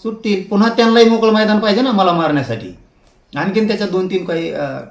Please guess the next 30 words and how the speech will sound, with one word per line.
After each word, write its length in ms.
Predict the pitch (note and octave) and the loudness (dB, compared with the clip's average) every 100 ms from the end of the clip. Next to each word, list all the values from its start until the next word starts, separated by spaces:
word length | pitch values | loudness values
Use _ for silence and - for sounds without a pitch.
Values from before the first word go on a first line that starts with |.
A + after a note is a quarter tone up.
| - | -8
टोळ्या 240 | D#3+ D3+ | -4 -4
असत्या 240 | A#2+ - G#2+ | -4 -8 -8
त्या 180 | A#2 | -8
धन्याच्या, 400 | A2 A2 G#2+ G#2 G2+ _ _ _ - | -6 -6 -8 -12 -18 _ _ _ -12
अ, 160 | C#3+ C#3+ - | -10 -8 -6
त्याही 240 | A3+ G#3 | -2 0
होतील. 600 | E3+ B2+ B2 A#2 - - _ | 0 -2 -4 -6 -8 -20 _
आणखीन 340 | E3+ G3 A#3 G3+ | -8 -4 -4 -4
त्यांनी 180 | G3 F#3+ | -4 -6
कुठं 180 | F#3 | -6
कुठं 180 | F3 E3 | -6 -6
षडयंत्र 480 | D#3 D#3+ D#3+ D#3 D3+ | -6 -6 -6 -6 -8
रचले 260 | D3+ D3+ C#3+ | -8 -6 -8
असतील 240 | - D3 | -6 -6
बदनामीचे, 880 | C3 C3+ C3+ C3+ C3+ - C3+ B2 G#2 | -4 -4 -4 -4 -6 -8 -10 -10 -12
अ, 40 | B2 A#2+ A#2+ A#2 | -12 -12 -12 -10
आमके 440 | A#2 A#2 B2 A#2+ | -8 -6 -8 -8
तमके, 440 | B2 A2+ A#2+ A#2 - _ _ | -8 -8 -10 -12 -20 _ _
तर 120 | B2+ | -12
सगळ्याला 600 | - - E3+ C#3+ F#3 F3+ | -12 -4 -2 4 4 4
मोकळे 360 | E3 D#3 D#3+ C3+ | 4 0 -2 -2
का 80 | A2+ | -2
आता 140 | A#2 | -4
मैदान. 300 | A2 A2+ - - _ _ _ _ _ - | -4 -6 -10 -16 _ _ _ _ _ -8
बघूयात 320 | D#3+ - - C#3+ | -4 -2 -2 -2
काय 140 | C3+ | -4
होते. 140 | A2 | -4
मला 320 | A#2+ C#3+ E3+ E3 | -6 -4 -4 -6
संरक्षण 680 | C#3 C#3+ D3 C#3+ D3+ D3+ | -6 -6 -6 -6 -6 -4
नको, 360 | D3 D3 C#3+ | -2 -2 -2